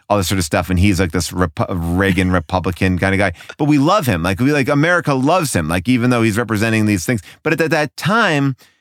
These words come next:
we're also embracing, like, a certain thing of the eighties. Like, at that time, you know, people did love that kind of energy too. So, um, yeah, he was to me the most relatable, like, star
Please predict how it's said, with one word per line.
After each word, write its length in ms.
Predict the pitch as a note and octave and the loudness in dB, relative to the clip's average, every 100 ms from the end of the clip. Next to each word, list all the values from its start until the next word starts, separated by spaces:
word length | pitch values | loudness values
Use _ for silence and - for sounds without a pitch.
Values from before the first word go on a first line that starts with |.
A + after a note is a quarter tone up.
| _ _ C3 | _ _ 0
we're 120 | D3 | 2
also 280 | D3+ D#3+ D3 | 2 2 0
embracing, 440 | A#2 C3 B2 C3 | 2 2 2 0
like, 160 | A#2+ B2 | 0 0
a 80 | |
certain 260 | G#2 B2 A#2+ | -2 -2 -2
thing 160 | A#2+ A2 | 0 2
of 60 | |
the 80 | G#2+ | 2
eighties. 260 | G#2+ F#2+ F#2 | 2 2 0
Like, 100 | F#2 | 0
at 80 | F#2+ | 0
that 140 | G2 | 0
time, 360 | A2 G#2 G#2 G2+ | 0 0 0 0
you 100 | G#2+ | 0
know, 60 | |
people 200 | G#2 G2+ | 0 -2
did 220 | G#2 D#3 C#3 | 0 0 0
love 180 | G#2+ | 0
that 280 | F2+ F2+ - | 0 -2 -4
kind 200 | - G#2 | -2 0
of 100 | F#2 | 2
energy 340 | F#2+ F#2 F2 F2 | 0 0 -2 -2
too. 160 | - | -2
So, 180 | C#3+ C#3+ - - _ _ - | 0 -2 -4 -14 _ _ -2
um, 500 | D3 C3+ C3 B2 - _ _ _ _ _ _ _ - - | 0 2 2 0 -4 _ _ _ _ _ _ _ -20 -6
yeah, 220 | G#2+ D#3+ | -2 0
he 280 | B2+ - E3 | 0 0 0
was 340 | E3+ F3 D3 - | 2 0 0 -4
to 160 | - C3+ | -2 2
me 680 | A#2 A#2+ A#2+ A2+ G2+ F#2+ - _ _ _ | 2 2 4 2 2 0 -4 _ _ _
the 180 | G2 A#2 | -2 2
most 420 | A#2 A2+ A2+ G2 | 2 2 0 -2
relatable, 1040 | A#2 A2 G2+ G#2+ A2 G2+ G2 F#2 F2+ F2 - _ | 0 0 2 2 2 0 0 0 0 -2 -6 _
like, 260 | G2 F2+ - | -2 -2 -4
star 1080 | - - - - - F2+ D#2+ C2 A#1+ - | -10 -8 -8 -6 -2 0 0 -2 -8 -12